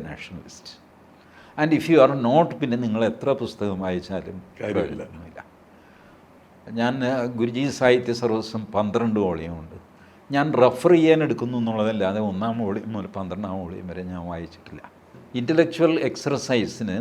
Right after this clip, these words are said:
Speaker 1: വലിയ പ്രാധാന്യം ആർ എസ് എസ് കൊടുക്കുന്നില്ല. അനുഭവങ്ങൾക്കാണ് കൊടുക്കുന്നത്, ജീവിതത്തിനാണ് കൊടുക്കുന്നത്. അങ്ങനെയുള്ളവരെ പിന്തുടർന്നതുകൊണ്ട്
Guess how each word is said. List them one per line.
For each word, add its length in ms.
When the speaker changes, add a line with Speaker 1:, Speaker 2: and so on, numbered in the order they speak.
Speaker 1:
വലിയ 180
പ്രാധാന്യം 680
ആർ 100
എസ് 140
എസ് 280
കൊടുക്കുന്നില്ല. 680
അനുഭവങ്ങൾക്കാണ് 840
കൊടുക്കുന്നത്, 500
ജീവിതത്തിനാണ് 840
കൊടുക്കുന്നത്. 520
അങ്ങനെയുള്ളവരെ 680
പിന്തുടർന്നതുകൊണ്ട് 1120